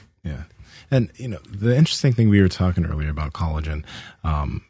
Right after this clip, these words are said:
and collagen proteins, like, it's one of those things that takes a while to build up. You know what I mean? Like, people take pre-workout,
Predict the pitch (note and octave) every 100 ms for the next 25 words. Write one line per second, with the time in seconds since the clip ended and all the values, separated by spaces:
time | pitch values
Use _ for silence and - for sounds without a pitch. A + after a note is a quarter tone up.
0 | - G2 - F#2 E2+ D#2 E2+ E2+ G2 F#2
1 | - G2+ - - _ - A2 - - -
2 | F#3 G#3+ - - C3+ E2+ D2 - A2+ -
3 | F2 D#2 F2 D2+ D#2+ D2+ D#2 - _ -
4 | A2+ A2+ A#2 G#2+ G2 - _ - E3 D#3+
5 | D3+ C3+ - B2 F#2 F2 F2 F2 F2